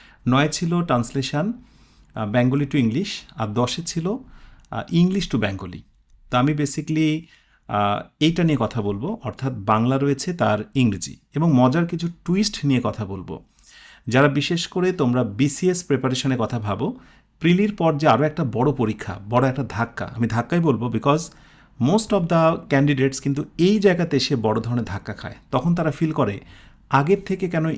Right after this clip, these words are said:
ইংরেজিটা আমি পড়িনি?" তো সেক্ষেত্রে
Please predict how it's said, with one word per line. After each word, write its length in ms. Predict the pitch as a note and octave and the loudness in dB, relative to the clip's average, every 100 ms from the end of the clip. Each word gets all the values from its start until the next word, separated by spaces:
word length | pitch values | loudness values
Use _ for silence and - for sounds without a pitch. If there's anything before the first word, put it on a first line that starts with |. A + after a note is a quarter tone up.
| - | 0
ইংরেজিটা 460 | C3 C3+ C#3 C#3+ C3 | 2 2 0 0 -2
আমি 140 | A#2+ A2 | -2 -2
পড়িনি?" 400 | G2 F#2+ E2+ - _ _ _ - - _ - | -4 -4 -12 -16 _ _ _ -20 -20 _ -4
তো 80 | C#3+ | -2
সেক্ষেত্রে 600 | E3+ E3 G3 F#3 C#3+ | 0 0 0 2 0